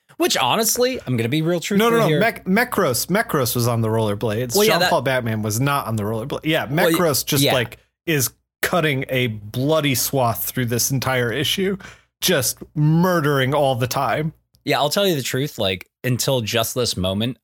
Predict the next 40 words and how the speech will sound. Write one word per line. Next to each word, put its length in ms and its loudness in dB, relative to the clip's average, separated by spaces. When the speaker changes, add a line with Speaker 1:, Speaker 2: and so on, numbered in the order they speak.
Speaker 1:
I 120 0
didn't 320 -2
even 240 -2
realize 440 -2
there 140 -4
were 100 -2
rollerblades. 480 -2
And 120 -2
I 100 0
flipped 240 -4
to 60 -6
that 180 -2
page. 260 0
I'm 60 -6
like, 180 -4
"Oh, 220 2
there 160 4
it 60 -2
is. 400 0
Shit." 460 0
Speaker 2:
Yeah, 280 2
yeah, 240 2
yeah, 100 2
Speaker 1:
How 120 4
did, 80 2
Speaker 2:
yeah. 100 4
Speaker 1:
how 60 2
did 60 4
I 40 4
miss 340 0
Speaker 2:
I 100 4
was 200 2
like, 280 0
when 140 2
I 100 4
read 280 4
that, 300 2
I 100 0
was 120 0
like, 180 -2